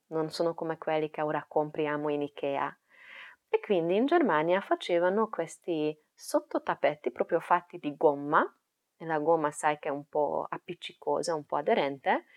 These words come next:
che preveniva appunto di scivolare con il tappettone a casa. E lei ha trovato questi sottotapetti, diciamo così, di gomma,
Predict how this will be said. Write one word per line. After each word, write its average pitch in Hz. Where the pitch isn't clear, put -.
che 339
preveniva 202
appunto 160
di 160
scivolare 147
con 151
il 143
tappettone 143
a 139
casa. 180
E 440
lei 302
ha 196
trovato 175
questi 147
sottotapetti, 180
diciamo 180
così, 214
di 170
gomma, 185